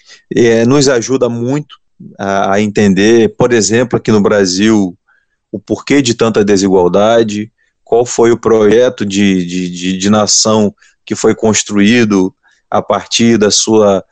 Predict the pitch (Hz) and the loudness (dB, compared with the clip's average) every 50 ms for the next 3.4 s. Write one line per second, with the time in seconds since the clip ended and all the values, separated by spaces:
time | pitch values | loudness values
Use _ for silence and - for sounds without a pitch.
0 | _ _ _ _ - 101 - - - 110 110 - 117 123 117 - 123 117 113 113 | _ _ _ _ -6 -4 -2 0 0 0 0 0 0 -2 0 0 0 2 2 0
1 | 104 - - 107 95 98 113 110 - - - 110 101 98 101 95 101 107 113 120 | -2 -2 -2 -2 0 0 0 -2 -2 0 -2 -2 0 0 0 0 2 2 2 2
2 | 117 107 - - 110 98 92 - _ _ _ _ _ _ _ _ - 98 98 95 | 0 0 -2 -4 -6 -6 -6 -8 _ _ _ _ _ _ _ _ 0 0 2 2
3 | 95 92 90 87 87 85 85 82 | 2 2 2 0 0 0 -2 -4